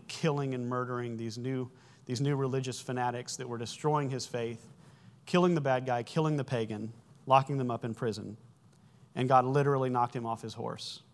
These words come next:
And in Acts chapter nine, it says this. It says, "Meanwhile,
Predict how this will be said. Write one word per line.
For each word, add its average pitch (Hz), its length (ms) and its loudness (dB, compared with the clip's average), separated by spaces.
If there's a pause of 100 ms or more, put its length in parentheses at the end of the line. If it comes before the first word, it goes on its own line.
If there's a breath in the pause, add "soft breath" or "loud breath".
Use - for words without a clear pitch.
(960 soft breath)
And 131 80 -2
in 139 60 4
Acts 156 180 4
chapter 165 240 0
nine, 147 220 -2
it 135 80 -8
says 131 180 -6
this. 127 180 -4
It 110 60 -12
says, 131 180 -6
"Meanwhile, 147 560 2